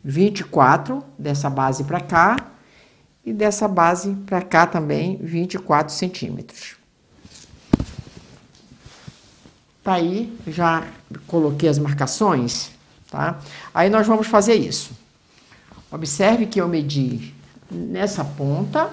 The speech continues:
aqui e medi nessa outra. Aqui tem, olha, as marcações. Nós vamos agora pegar outra ponta, né?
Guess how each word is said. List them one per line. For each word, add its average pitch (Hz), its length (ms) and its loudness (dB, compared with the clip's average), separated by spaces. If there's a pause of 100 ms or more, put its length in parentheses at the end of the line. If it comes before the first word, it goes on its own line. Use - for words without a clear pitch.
(140)
aqui 151 640 -6 (460)
e 165 60 -4
medi 190 680 0 (320)
nessa 180 320 2
outra. 113 400 -4 (760)
Aqui 190 360 2
tem, 139 300 4
olha, 107 220 -10 (960)
as 147 140 -10
marcações. - 800 -6 (420)
Nós 147 180 -4
vamos 151 320 -2
agora 143 280 0
pegar 143 340 2
outra 226 580 4
ponta, 123 560 -2
né? 160 380 -4